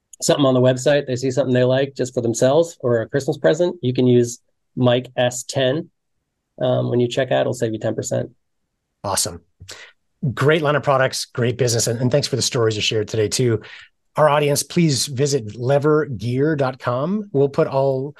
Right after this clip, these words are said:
Speaker 2: all the other information that Mike mentioned, so the corporate gifting, discount, et cetera, in the show notes as well. So if you're driving, check it out when you get back to your home or the office.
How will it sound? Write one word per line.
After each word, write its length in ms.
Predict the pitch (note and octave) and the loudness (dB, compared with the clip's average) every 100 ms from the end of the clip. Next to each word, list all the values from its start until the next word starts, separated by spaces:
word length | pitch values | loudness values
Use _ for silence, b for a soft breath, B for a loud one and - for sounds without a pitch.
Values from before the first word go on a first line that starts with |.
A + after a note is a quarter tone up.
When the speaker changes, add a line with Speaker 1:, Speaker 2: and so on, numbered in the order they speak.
| b b b - | b b b -6
Speaker 2:
all 140 | B2+ | -2
the 120 | B2+ | 2
other 160 | C3+ C#3 | 4 4
information 480 | C3 A#2+ A2+ A2 B2 | 2 -2 -4 -2 -2
that 120 | A2+ | -2
Mike 200 | A2 G2+ | -2 -2
mentioned, 500 | G#2 G2+ - G2 F#2 | -2 -2 -2 -4 -4
so 280 | - G2+ G2 | -4 -2 -2
the 140 | G2 | -4
corporate 340 | F2+ A#2+ A#2 G2 | -2 -4 -4 -6
gifting, 460 | G#2+ G2 A2+ G2+ | -6 -4 -4 -4
discount, 420 | F#2+ G2 - G2+ G2 | -4 -4 -4 -6 -4
et 80 | |
cetera, 480 | - A2+ G2+ G2+ G2+ - - | -4 -4 -2 -2 -4 -8 -4
in 160 | A#2+ | -2
the 80 | G#2+ | 0
show 240 | - A2+ | 0 -2
notes 240 | G#2 F#2+ G2+ | 0 -2 -4
as 80 | F#2 | -8
well. 100 | E2 | -8
So 120 | - | -4
if 40 | |
you're 80 | E3 | -2
driving, 480 | B2 C3 B2+ B2 A#2+ b b b _ | 2 2 2 -2 -4 b b b _
check 220 | - B2+ | -4 -2
it 60 | B2+ | 0
out 120 | A#2+ | -2
when 80 | A#2 | -2
you 60 | A2+ | -4
get 100 | A2+ | -2
back 220 | A#2 G#2+ | -4 -4
to 80 | A#2+ | -4
your 220 | A2 G#2+ | -2 0
home 220 | A#2 B2+ | 0 0
or 80 | B2 | 0
the 100 | G#2+ | 0
office. 440 | G#2 A#2 A3 - | 0 0 -2 -2